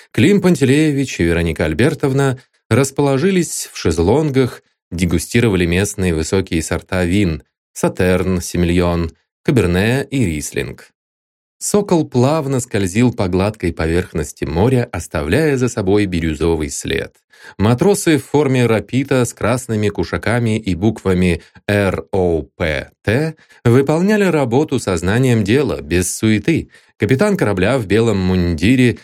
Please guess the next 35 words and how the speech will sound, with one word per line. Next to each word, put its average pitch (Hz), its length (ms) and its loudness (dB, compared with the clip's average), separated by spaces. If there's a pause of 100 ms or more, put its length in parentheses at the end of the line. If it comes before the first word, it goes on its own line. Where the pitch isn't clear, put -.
(140)
с - 100 -16
тремя 107 380 2
звездочками 98 800 -2
на 87 120 0
воротнике – 85 800 -2 (260)
с 85 140 -8
белым 113 340 2
чехлом 90 600 0
на 82 80 -4
тулье 80 480 -2
фуражки, 139 720 -2 (140)
важно 123 520 -2
прохаживался 80 960 -4
по - 160 -10
палубе. 71 640 -10 (800)
Ближе 180 380 2
к - 80 -12
вечеру 151 480 2
подул 113 380 -2
ветер, 85 520 -2 (120)
и 80 80 -12
началась 80 440 -2
небольшая 95 520 0
качка. - 540 -8 (340)
Судно 175 400 2
теперь 147 320 2
держалось 127 500 2
ближе 117 340 4
к 113 60 0
берегу, 110 420 2
и 78 60 0
стали 104 540 0
различимые 104 840 0
вершины 110 560 0
гор. 123 380 0